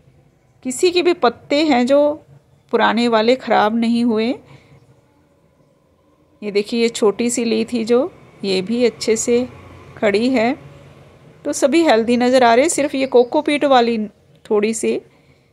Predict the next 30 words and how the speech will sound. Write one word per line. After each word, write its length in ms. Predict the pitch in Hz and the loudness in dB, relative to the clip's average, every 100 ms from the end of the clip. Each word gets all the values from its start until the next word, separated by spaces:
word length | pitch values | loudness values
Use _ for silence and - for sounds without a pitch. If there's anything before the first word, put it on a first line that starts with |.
| _ 196 | _ -12
देखिए 420 | 208 233 233 254 | -10 -6 -6 -6
पत्ते 400 | - 196 - 214 | -6 -6 -2 -2
गिरे 340 | 196 208 208 208 | -2 0 0 0
गिरे 300 | 214 214 214 | 0 0 0
से, 220 | - 208 | -2 -2
और 400 | 202 202 208 220 - - - _ 226 | 0 -2 -6 -8 -16 -20 -20 _ -4
लेकिन 360 | 220 233 226 - - _ - | -4 -2 -6 -8 -20 _ -14
जो 580 | 190 214 208 208 208 - - - | -2 0 2 0 -2 -10 -20 -4
ये 120 | 214 | -2
दो 280 | 214 202 226 | 2 4 4
पत्ते 400 | 277 254 254 254 254 262 269 | 4 0 0 0 2 0 -6
हैं 400 | - 214 208 269 | -8 -6 -4 -4
ये 220 | 311 220 240 | -2 -2 -2
बहुत 360 | 202 208 240 - | -2 -4 -4 -4
अच्छे 400 | 202 - 277 262 | -4 -2 -4 0
से 140 | 254 | -2
खड़े 260 | 247 226 202 | -2 -2 -2
हैं, 240 | 226 220 | -2 -4
तो 100 | 220 | -4
इससे 320 | 262 233 - 254 | -6 -4 -4 -2
लगता 340 | 220 - 240 | -4 -6 -4
है 180 | 247 220 | -2 -4
कि 120 | 226 | -6
ये 260 | 247 240 220 | -6 -2 -2
भी 260 | 226 226 294 | -2 -6 -4
चल 220 | - 208 | -2 -2
पड़ेगी, 520 | 208 214 208 208 226 339 - - - - _ _ _ | -2 -2 0 -2 -4 -8 -12 -20 -20 -20 _ _ _
थोड़ा 240 | - 208 208 | -4 0 2
time 340 | 202 190 220 | 2 2 0
लेगी। 420 | 233 196 202 226 | 0 0 -2 -4